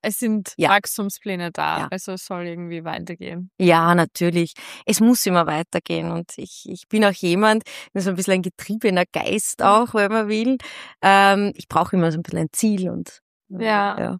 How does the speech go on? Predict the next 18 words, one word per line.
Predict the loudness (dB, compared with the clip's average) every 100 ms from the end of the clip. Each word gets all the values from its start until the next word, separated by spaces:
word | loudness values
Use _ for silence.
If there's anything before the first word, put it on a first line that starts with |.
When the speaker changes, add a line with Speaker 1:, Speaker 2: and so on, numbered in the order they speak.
| -10
Speaker 1:
ja. | -10 -8 -10 -20 -20 _ _
Wie | -2 2
würdest | 2 2 -2
du |
sagen, | 0 2 4
hat | 2 0
sich | -4
deine | 0 0 0 -6 _ _ _
Persönlichkeit | 0 0 2 2 4 6 4 0 0 0 0
verändert, | 0 0 0 -2 -2
seitdem | -2 -2 -2 -2 -2
du | -2
jetzt | 0 -2 -6 -12 -12 -14 _ -10
die | -2
eigene | 0 0 -2 -4
Kanzlei | -6 -6 -4 -2 0
hast? | 0 -2 -4 -10 -20 _ _ _ _ _ _
Speaker 2:
<laughs> | -8 -4 -2 0 4 4